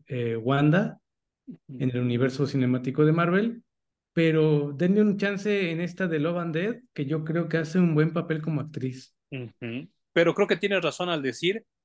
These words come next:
Speaker 2: que cuando ya esté viejita la vamos a ver hasta haciendo cosplay de Wanda.
Speaker 1: Yendo a firmar a las convenciones como
Speaker 2: Ujú.
Speaker 1: Wanda, güey, porque sí, o sea, creo que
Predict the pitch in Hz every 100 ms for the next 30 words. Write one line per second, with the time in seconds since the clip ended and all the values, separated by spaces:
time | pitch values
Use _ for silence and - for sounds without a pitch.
0 | _ 127 139 139 135 160 - 170 147 -
1 | 175 165 185 170 131 151 156 - 131 143
2 | 165 - 123 - 120 120 - 156 135 -
3 | 139 - 131 131 123 117 117 110 101 _
4 | _ _ _ _ _ 190 214 185 233 247
5 | 240 190 196 220 202 - 165 147 143 160
6 | 214 214 185 180 160 147 131 143 190 190
7 | 156 139 135 143 143 143 - - 254 247
8 | 185 214 214 196 - _ _ _ _ _
9 | _ - - _ _ _ _ _ 247 254
10 | 254 254 220 170 156